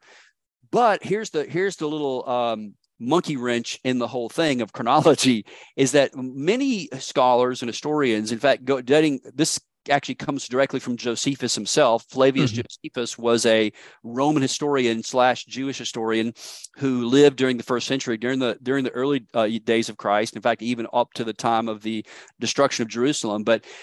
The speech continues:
Speaker 1: but Josephus, according to his chronology, has the, the death date of Herod as being four B C.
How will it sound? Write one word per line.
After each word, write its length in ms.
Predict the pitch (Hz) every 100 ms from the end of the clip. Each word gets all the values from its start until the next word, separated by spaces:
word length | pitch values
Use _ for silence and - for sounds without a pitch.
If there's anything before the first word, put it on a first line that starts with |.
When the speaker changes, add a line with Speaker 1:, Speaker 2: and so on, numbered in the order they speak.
| - 127
Speaker 1:
but 260 | 139 -
Josephus, 680 | 135 151 160 - 262 208 165
according 380 | 147 - 214 180
to 40 |
his 120 | 165 -
chronology, 580 | 131 139 156 135 117
has 640 | 110 135 147 156 151 127 - _ _ _
the, 180 | 127 117 107 -
the 80 | 120
death 420 | 110 165 196 - 113
date 400 | 151 160 - - -
of 380 | 127 127 117 107
Herod 560 | - 180 196 131 117 107
as 220 | 127 123
being 260 | 113 135 123
four 380 | - 151 147 131
B 200 | 123 113
C. 440 | - 139 92 76